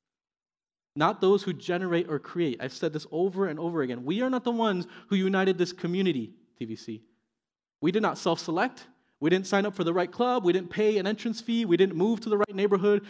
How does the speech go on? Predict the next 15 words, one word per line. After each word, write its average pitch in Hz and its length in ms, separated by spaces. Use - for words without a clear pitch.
get 175 180
the 208 100
right 208 220
job, 190 440
go 151 160
to 233 80
the 233 80
right 233 180
school, 214 380
get 175 180
into 208 160
the 208 100
right 208 180
tax 202 280
bracket. 180 380